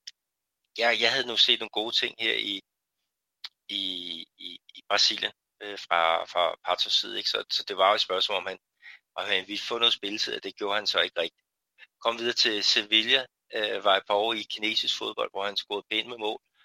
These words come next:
Og så nu her, så er han jo så tilbage i, i, øh,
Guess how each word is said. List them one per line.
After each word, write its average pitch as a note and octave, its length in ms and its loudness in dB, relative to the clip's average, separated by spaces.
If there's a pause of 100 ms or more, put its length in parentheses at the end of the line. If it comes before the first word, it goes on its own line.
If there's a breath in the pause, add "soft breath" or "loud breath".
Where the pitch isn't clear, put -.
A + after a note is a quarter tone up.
(260 loud breath)
Og G#2+ 140 2
så B2 140 6
nu B2 120 -2
her, A#2+ 200 4
så - 140 2
er A2+ 80 6
han A2+ 100 -2
jo G2 80 -6
så A2 140 0
tilbage G#2 440 -2
i, F#2+ 280 -10 (760)
i, F2+ 280 -14
øh, D#2+ 300 -6